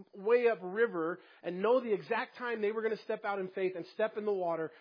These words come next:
and miraculously the water of the Jordan River begins to stop and begins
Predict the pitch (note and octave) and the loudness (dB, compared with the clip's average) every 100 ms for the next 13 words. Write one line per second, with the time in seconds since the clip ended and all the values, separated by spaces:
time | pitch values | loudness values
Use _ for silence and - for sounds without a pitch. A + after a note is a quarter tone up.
0 | - F3 E3+ E3+ G3 G3 F3+ F3 F#3 F3 | -16 -6 -2 -2 -2 -4 -4 -4 -6 -4
1 | D#3+ E3 F3 F3 D#3 D#3 D#3+ E3 D#3+ D#3 | -4 -4 -4 -4 -6 -8 -4 -4 -4 -6
2 | D#3 D3 C#3+ C#3+ D3+ - D#3 - C#3+ C#3+ | -6 -8 -10 -8 -10 -12 -18 -10 -10 -10
3 | C#3 C#3 D#3 | -14 -10 -10